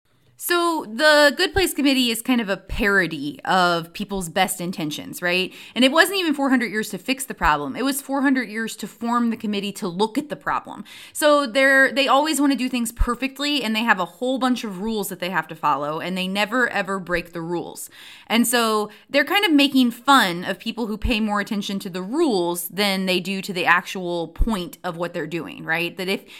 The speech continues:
if it is, if your definition of being good is more about following the rules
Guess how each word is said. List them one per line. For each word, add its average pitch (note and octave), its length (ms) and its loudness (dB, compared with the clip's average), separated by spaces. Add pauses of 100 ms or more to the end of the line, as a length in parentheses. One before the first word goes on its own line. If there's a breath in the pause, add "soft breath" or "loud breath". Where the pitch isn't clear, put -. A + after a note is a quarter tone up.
(160 loud breath)
if B3 180 0
it C4+ 80 2
is, C4 340 0
if A#3 140 -4
your D4+ 160 0
definition D4 480 0
of A#3+ 120 -2
being A3 320 -4
good E3 420 0
is F#3 220 -6
more G3+ 220 -2
about G3 340 2
following G3 520 0
the F3+ 160 -8
rules E3+ 500 -6